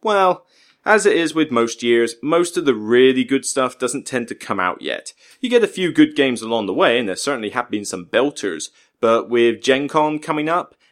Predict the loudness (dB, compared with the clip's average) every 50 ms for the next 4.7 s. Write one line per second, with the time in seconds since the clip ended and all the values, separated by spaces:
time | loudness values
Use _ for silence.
0 | _ _ _ -14 -8 -4 -2 0 0 0 -2 -2 -2 -4 -2 -2 -4 -4 -2 -2
1 | -2 0 0 2 2 2 2 2 0 0 0 -2 -2 -4 -2 -4 -4 -4 -4 -6
2 | -6 -6 -6 -6 -8 -6 -2 -2 -2 -2 -2 -6 -8 -8 -4 -4 -4 -4 -2 -2
3 | -2 0 0 0 -2 -2 -6 -8 -6 -4 -4 -4 -4 -6 -10 -14 -14 -12 -12 -12
4 | -10 -8 -10 -10 -10 _ _ -16 -16 -16 -16 -18 -20 -20